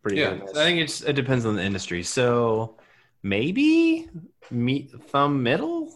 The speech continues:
Speaker 1: Uh, thumb middle.
Speaker 2: Thumb middle. All right.
Speaker 1: Um, your turn.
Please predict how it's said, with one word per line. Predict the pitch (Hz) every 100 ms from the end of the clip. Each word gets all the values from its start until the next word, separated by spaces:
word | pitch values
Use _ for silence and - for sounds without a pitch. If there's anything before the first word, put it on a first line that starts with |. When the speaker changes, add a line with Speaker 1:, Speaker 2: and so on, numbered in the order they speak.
| 147
Speaker 1:
Uh, | 165 247 185 160 151 _ _ _ _ _ _ _ _ _ _ -
thumb | 147 135
middle. | 127 123 - _ _ _ -
Speaker 2:
Thumb | 170
middle. | 117 98 95 - _ -
All | 139
right. | 98 - _ _ _ _ _ _ _ _ _ _ _ _ _ -
Speaker 1:
Um, | 123 127 127 127 127 127 127 127 127 123 113
your | 147 156
turn. | 117 95 98